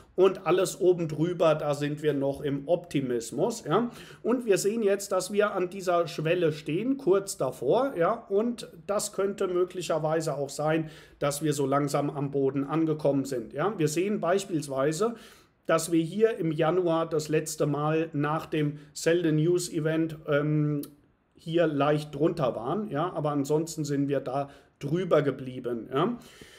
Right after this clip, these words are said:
Gehen wir weiter und wir schauen uns mal die kleineren Retail-Investoren an, die zwischen eintausend und zehntausend zugekauft haben. Und wir sehen, dass hier das Ganze entsprechend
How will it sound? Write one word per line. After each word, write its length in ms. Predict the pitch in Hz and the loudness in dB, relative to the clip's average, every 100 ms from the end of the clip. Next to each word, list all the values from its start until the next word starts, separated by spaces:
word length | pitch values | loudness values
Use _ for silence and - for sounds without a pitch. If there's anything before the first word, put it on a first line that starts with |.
| - - - _ 196 | -20 -20 -20 _ 2
Gehen 180 | 247 | 4
wir 320 | 269 240 151 - | 8 8 8 4
weiter 760 | 131 147 208 277 175 208 311 - - | -2 2 2 4 4 4 4 -4 -4
und 380 | - 202 277 269 - | 4 6 6 2 -4
wir 360 | 156 220 220 220 | -2 2 2 0
schauen 340 | - 165 226 | -2 -2 0
uns 240 | 220 - | -2 -2
mal 240 | 180 185 185 | -2 0 0
die 100 | 175 | -2
kleineren 680 | - 170 233 226 180 165 147 | -2 0 0 0 0 0 0
Retail-Investoren 1120 | 156 156 139 139 139 139 131 - 135 135 139 | 0 0 0 0 0 -2 -4 -2 0 0 -2
an, 300 | 139 180 214 | -4 -4 -4
die 180 | 185 160 | -6 -8
zwischen 460 | 160 151 151 139 | -6 -4 -4 -4
eintausend 840 | 143 185 190 139 139 156 196 - 151 | 0 -2 -2 -4 -4 -2 -6 -6 -2
und 240 | 151 151 | 0 0
zehntausend 840 | - 196 233 120 117 131 147 139 - _ | -4 -4 -4 -6 -6 -6 -6 -10 -14 _
zugekauft 680 | - 185 151 151 123 117 - | -10 -8 -6 -6 -6 -8 -8
haben. 440 | 123 127 190 233 - | -6 -6 -6 -8 -2
Und 360 | 190 247 - | 0 0 0
wir 140 | 160 160 | 0 0
sehen, 520 | - 151 180 277 277 - - _ | 0 0 2 2 0 -4 -20 _
dass 260 | 185 208 - | 0 0 -2
hier 440 | 170 185 233 269 - | -2 2 2 0 -4
das 240 | - 165 - | -2 -2 0
Ganze 520 | 170 202 - 196 202 202 | -2 -2 -2 -2 -2 -4
entsprechend 760 | 170 160 - 170 170 185 170 | -6 -6 -6 -4 -2 -4 -10